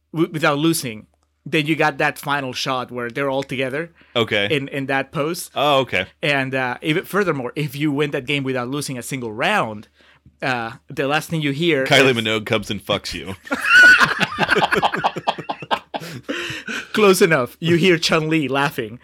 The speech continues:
Speaker 1: which is
Speaker 2: Okay.
Speaker 1: the last thing you hear, uh, hear before the, the credits roll. Uh, so the attention to detail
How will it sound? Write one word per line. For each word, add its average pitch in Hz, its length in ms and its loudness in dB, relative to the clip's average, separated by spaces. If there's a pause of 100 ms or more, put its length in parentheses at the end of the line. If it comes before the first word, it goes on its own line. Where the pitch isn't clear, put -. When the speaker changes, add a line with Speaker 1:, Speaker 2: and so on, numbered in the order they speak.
Speaker 1:
which 131 220 4
is 196 80 6
Speaker 2:
Okay. 180 40 0
Speaker 1:
the 190 80 2
last 170 220 2
thing 180 140 0
you 160 80 4
hear, 160 320 4 (160)
uh, 127 340 -6 (140)
hear 214 220 -2
before 143 460 -4
the, 135 240 -4
the 135 100 -4
credits 196 360 -4
roll. 101 220 -8 (340)
Uh, 143 220 -2 (420)
so 214 200 6
the 180 120 2
attention 220 480 2
to 165 140 0
detail 147 640 -4